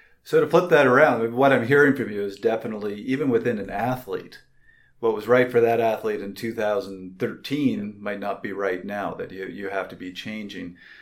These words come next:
what you're doing. So, so to flip that around, as coaches and doctors working with the athletes,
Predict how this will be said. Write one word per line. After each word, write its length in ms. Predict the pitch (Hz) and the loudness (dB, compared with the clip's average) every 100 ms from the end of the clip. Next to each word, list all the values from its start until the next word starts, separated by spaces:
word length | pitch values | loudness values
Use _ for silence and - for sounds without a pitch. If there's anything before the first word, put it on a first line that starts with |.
| - | -10
what 220 | 107 104 95 | -4 -4 -4
you're 100 | 92 | -6
doing. 280 | 107 107 - | -4 -6 -6
So, 260 | 110 107 | -6 -6
so 200 | - 127 | -2 0
to 60 | 120 | 2
flip 240 | 120 165 165 | 6 6 8
that 160 | 139 | 6
around, 480 | 127 123 147 151 120 | 6 6 6 4 2
as 360 | - 120 113 - | 2 2 2 0
coaches 520 | - 123 123 127 123 | 2 4 4 0 0
and 160 | 113 104 | -2 0
doctors 520 | 110 113 117 107 95 | 2 2 2 -4 -8
working 420 | 95 113 151 139 110 | 0 2 2 -2 -4
with 160 | 95 | -6
the 140 | - 92 | -6 -2
athletes, 800 | 92 87 - 90 85 - - | -2 -4 -4 -6 -6 -14 -20